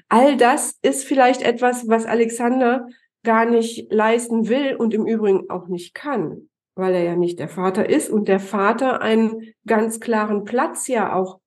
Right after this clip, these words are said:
hat weiterhin, ja, auch wenn er tot ist. Und, äh,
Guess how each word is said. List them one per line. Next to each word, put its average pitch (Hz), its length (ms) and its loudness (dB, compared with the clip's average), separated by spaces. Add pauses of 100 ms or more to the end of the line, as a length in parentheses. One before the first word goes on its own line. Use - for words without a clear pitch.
(540)
hat - 360 -4
weiterhin, 214 920 0
ja, 220 360 -2
auch 202 180 -2
wenn 185 140 2
er 185 120 0
tot 285 280 -4
ist. 147 340 -14 (580)
Und, 185 300 2
äh, 180 340 4